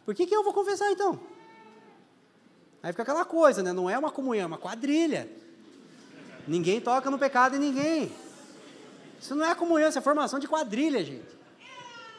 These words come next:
É tipo os mosqueteiros lá, tio bêbado, tio mulherengo, tio... Ninguém tocava na vida de ninguém. Portanto, é o que eles faziam em prol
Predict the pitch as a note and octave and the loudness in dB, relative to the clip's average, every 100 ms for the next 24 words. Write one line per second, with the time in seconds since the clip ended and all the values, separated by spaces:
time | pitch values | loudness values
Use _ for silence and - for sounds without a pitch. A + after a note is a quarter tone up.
0 | - D3+ F#3 B3 C#4 G3+ B3 C4 B3+ - | -16 -10 -8 -2 -2 0 0 0 -2 -2
1 | A#3+ C4+ A3+ A3 B3 F3+ D3+ B3 B3 G#3+ | 2 4 4 2 0 -2 2 4 4 0
2 | F#3 F3 A#3 A3+ A3 F3+ F#3+ B3+ B3+ A3+ | -2 -4 -4 -2 0 0 0 0 0 0
3 | G#3 G#3+ - - C#4 D4+ E4+ F4 E4+ E4 | -2 -4 -10 -4 2 6 6 6 4 4
4 | D#4+ D#4 C#4+ C#4+ D4+ D4 C4+ A#3 A3 B3 | 4 2 0 0 2 2 2 2 2 2
5 | C#4+ D4+ D4+ C4+ C4+ A#3+ D4+ C#4+ A#3 B3+ | -2 -2 -2 0 0 2 -2 -2 2 4
6 | D4+ | 4